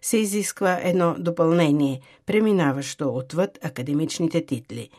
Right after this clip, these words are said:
Бенедикт шестнайсти се обърна към професионално заетите и доброволците в здравеопазването и говори за своеобразното призвание, нуждаещо се от учение,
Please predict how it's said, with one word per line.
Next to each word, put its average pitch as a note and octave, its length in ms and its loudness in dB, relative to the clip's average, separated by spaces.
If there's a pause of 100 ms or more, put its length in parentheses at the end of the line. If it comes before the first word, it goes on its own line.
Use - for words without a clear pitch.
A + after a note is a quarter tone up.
(420)
Бенедикт F#3+ 420 0
шестнайсти G3+ 640 -2
се E3 160 -2
обърна C#3+ 360 0
към C#3+ 180 0
професионално D3 880 -2
заетите D3+ 560 -2
и C#3+ 220 -2
доброволците D#3+ 800 0
в E3+ 40 -2
здравеопазването D3 1160 -2 (340)
и G3 120 -2
говори G3+ 380 2
за F3+ 300 2
своеобразното F3 880 4
призвание, D#3 760 0
нуждаещо D3 640 -2
се D3 140 -4
от C#3 160 -4
учение, E3+ 580 2